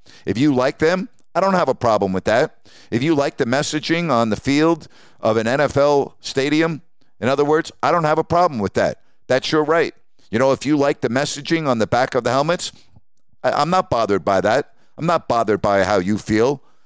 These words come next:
but I would hope that you would respect how I feel. I respect how you feel if that's something that you like, but it's so childish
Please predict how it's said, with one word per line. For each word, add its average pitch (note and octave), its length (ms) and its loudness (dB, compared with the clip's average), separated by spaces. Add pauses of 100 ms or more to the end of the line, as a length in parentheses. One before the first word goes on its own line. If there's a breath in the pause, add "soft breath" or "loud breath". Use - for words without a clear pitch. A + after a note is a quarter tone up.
(380)
but C3 220 -2 (100)
I B2+ 100 2
would C3 140 2
hope F#3 240 -2
that D#3+ 180 -2
you D#3+ 80 2
would D3+ 200 0
respect C#3 540 -4 (220)
how C#3+ 180 2
I C3+ 160 2
feel. G#2+ 400 -2 (240)
I B2+ 60 2
respect D3 480 -2
how C#3 100 2
you C3 240 0
feel C#3 360 0
if C3+ 120 -2
that's B2 220 0
something C3 320 -4
that A#2+ 160 -4
you B2+ 120 0
like, B2+ 400 0 (640 loud breath)
but C3+ 140 0
it's C3+ 120 -4
so G#3+ 220 0
childish A2 760 -2